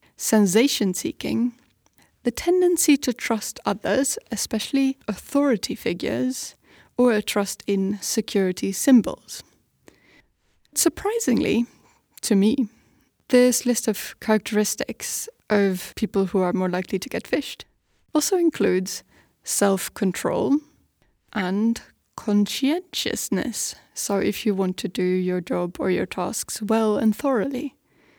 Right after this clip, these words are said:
Now, with these two characteristics, I wonder, how does that even work?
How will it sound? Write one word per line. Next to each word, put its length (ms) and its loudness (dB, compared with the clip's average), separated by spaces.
Now, 100 6
with 120 0
these 180 0
two 160 -8
characteristics, 640 2
I 60 2
wonder, 280 0
how 460 -4
does 180 0
that 180 2
even 320 4
work? 640 -2